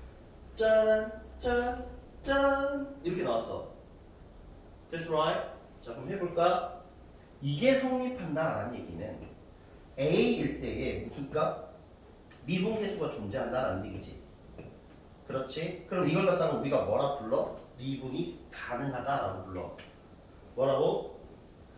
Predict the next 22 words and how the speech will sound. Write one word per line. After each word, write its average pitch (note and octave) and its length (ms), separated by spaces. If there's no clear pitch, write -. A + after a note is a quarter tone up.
미분이, C3 1300
아이고야. F#3 360
미분이 D#3+ 600
가능합니다. A2+ 920
알겠어? D3+ 260
무슨 C3+ 160
말인지? C3+ 520
오케이? F3+ 460
이걸 G#3+ 180
갖다 A3 160
우리가 F3+ 220
뭐라 F#3+ 240
불러? G#3+ 400
미분이 F3+ 360
가능하다라고 F3+ 800
하는 B2+ 140
거야. A2+ 140
어떤 - 200
값이 - 180
뚝 F4+ 80
하고 F4 460
나오면. A2 680